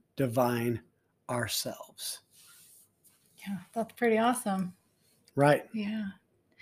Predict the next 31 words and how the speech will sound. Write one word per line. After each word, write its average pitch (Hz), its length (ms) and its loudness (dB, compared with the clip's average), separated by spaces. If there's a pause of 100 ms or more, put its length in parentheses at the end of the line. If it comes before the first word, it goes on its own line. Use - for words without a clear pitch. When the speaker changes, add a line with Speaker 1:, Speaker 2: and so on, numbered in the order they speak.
(540)
Speaker 2:
Uh, 208 320 4 (100)
well, 311 340 4
I 254 80 4
hope 240 360 0
you 220 360 4
enjoyed 220 520 2
this 233 380 2
and, 196 360 4 (100)
um, 196 260 0
that 190 540 -2
we'll 202 180 0
all 220 200 4
take 220 280 0
to 226 80 -2
heart - 500 -2 (880)
being 214 460 6
more 254 540 4 (760)
not 254 200 4
only 262 200 10
respectful, 214 760 2
but 175 260 -4
even 254 560 6 (480)
acknowledging 196 880 0 (520)
the 214 100 -2
divinity 180 680 -2
in 185 120 -2
each 190 220 -4
of 226 80 -6
us, - 380 0 (640)
male 190 300 6
Speaker 1:
Right. 127 220 4